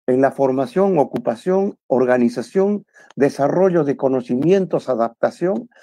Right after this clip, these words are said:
de todos los lugares de la cordillera de los Andes. Y esa sucesión de culturas ha ido impregnando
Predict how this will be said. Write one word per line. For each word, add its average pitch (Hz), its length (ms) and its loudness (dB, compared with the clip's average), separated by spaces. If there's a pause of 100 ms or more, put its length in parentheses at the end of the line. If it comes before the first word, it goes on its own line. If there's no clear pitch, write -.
(140)
de 147 180 2
todos 247 380 4
los 143 180 2
lugares 160 760 0 (160)
de 120 160 0
la 127 160 0
cordillera 135 560 -4
de 123 80 -4
los 110 180 -6
Andes. - 480 -8 (340)
Y 147 120 2
esa 208 220 2
sucesión 185 760 -2 (320)
de - 160 -2
culturas 175 800 -2 (320)
ha 143 140 -4
ido 190 320 -2
impregnando 151 1000 -2